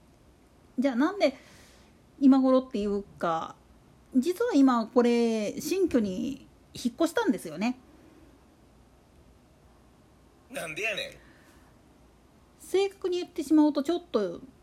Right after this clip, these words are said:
Speaker 1: まあ、家族間でごたごたがありまして、そっから逃げたって言っ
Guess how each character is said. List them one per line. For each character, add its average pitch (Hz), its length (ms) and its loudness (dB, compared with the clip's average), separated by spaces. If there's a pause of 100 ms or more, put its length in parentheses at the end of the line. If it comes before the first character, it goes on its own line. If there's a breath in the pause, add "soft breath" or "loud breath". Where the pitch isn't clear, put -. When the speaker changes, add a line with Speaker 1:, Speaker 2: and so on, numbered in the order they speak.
Speaker 1:
ま 151 200 2
あ、 - 40 -8
家 254 120 0
族 285 260 -2
間 226 340 2
で 220 380 -2
ご 226 240 2
た 277 100 4
ご 269 120 2
た 277 120 2
が 262 160 2
あ 262 40 0
り 262 120 6
ま 269 140 6
し 269 80 -8
て、 185 220 -4
そ 233 160 -4
っ 233 60 -16
か 311 220 0
ら 196 500 0 (180)
逃 226 260 6
げ 403 120 4
た 339 120 -2
っ - 20 -2
て - 80 -10 (100)
言 214 60 0
っ - 20 -8